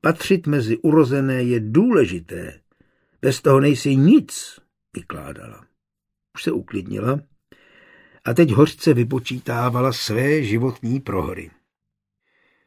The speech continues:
Máš pravdu, narodila jsem se na huti, ale přísahala si, že ze mne bude někdo.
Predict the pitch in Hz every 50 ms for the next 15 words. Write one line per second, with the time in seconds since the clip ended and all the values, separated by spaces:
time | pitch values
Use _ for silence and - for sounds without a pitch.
0 | _ _ _ - 139 139 165 165 165 - - 196 214 202 180 147 127 107 98 87
1 | 85 - - _ - - 113 135 147 160 180 190 147 127 139 135 131 123 113 -
2 | - - 117 120 113 - - 104 101 101 104 110 107 104 123 135 127 131 - 131
3 | 139 151 170 170 - _ _ _ _ _ _ _ _ _ _ _ _ - 104 113
4 | 120 120 - - - 156 175 175 - - 185 175 156 151 156 165 165 156 - -
5 | 160 165 175 175 180 175 _ _ _ _ _ _ _ _ _ _ _ _ _ -
6 | 107 107 113 104 110 147 151 147 143 143 135 127 104 107 120 117 120 113 101 104
7 | 123 165 170 131 107 90 87 101 85 -